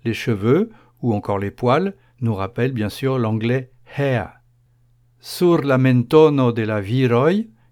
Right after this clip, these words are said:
kreskas barbo. Sur le menton des hommes pousse la barbe. Kiun oni povas razi aŭ ne, que l'on peut raser ou pas.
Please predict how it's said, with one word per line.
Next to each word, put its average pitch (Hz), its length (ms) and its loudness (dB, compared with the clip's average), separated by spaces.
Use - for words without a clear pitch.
kreskas 156 800 -2
barbo. 101 720 -2
Sur - 240 -2
le 117 60 2
menton 131 360 0
des 107 240 -2
hommes 160 320 0
pousse - 400 -8
la 110 160 -4
barbe. 107 520 -4
Kiun 139 460 2
oni 110 220 -2
povas 104 520 -6
razi 104 760 -4
aŭ 104 260 -2
ne, 143 300 -2
que 120 120 -8
l'on 107 160 -4
peut 110 120 -4
raser 110 560 -2
ou 147 140 -8
pas. - 340 -4